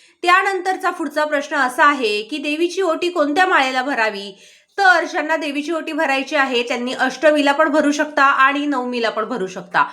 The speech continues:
किंवा मग नवरात्र सोडून इतर दिवशी. बघा, आपण मंगळवारी, शुक्रवारी शक्यतो देवीची ओटी भरतो, तर नवरात्रीमध्ये शुक्रवारी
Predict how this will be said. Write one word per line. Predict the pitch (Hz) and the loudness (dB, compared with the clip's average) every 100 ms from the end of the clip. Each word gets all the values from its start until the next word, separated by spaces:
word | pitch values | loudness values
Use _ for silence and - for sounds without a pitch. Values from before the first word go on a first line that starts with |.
| - - - - | -10 -20 -20 -2
किंवा | 320 339 370 | 2 4 4
मग | 320 285 285 | 4 0 0
नवरात्र | 277 233 254 269 320 | -2 2 0 2 0
सोडून | 311 262 240 233 | 0 -2 -2 -4
इतर | 240 247 285 277 | -8 2 4 4
दिवशी. | 285 285 - 214 180 - - - - | 4 4 2 -2 -4 -10 -20 -20 -2
बघा, | 262 370 415 | 0 4 6
आपण | 370 330 349 | 4 4 2
मंगळवारी, | 349 285 294 339 330 285 262 | 2 0 2 2 2 -2 -6
शुक्रवारी | 277 269 277 269 247 | -10 -6 -2 -2 -4
शक्यतो | 247 262 262 262 247 | -8 -8 -6 -4 -2
देवीची | 254 226 226 254 | -2 -4 -4 0
ओटी | 208 220 | 0 0
भरतो, | 220 214 - 170 - - | -4 -4 -4 -6 -8 -6
तर | 254 | 2
नवरात्रीमध्ये | 262 277 370 359 370 311 285 247 247 | 4 6 4 2 0 0 0 -2 -2
शुक्रवारी | 285 277 294 311 220 190 | -6 0 2 4 2 -2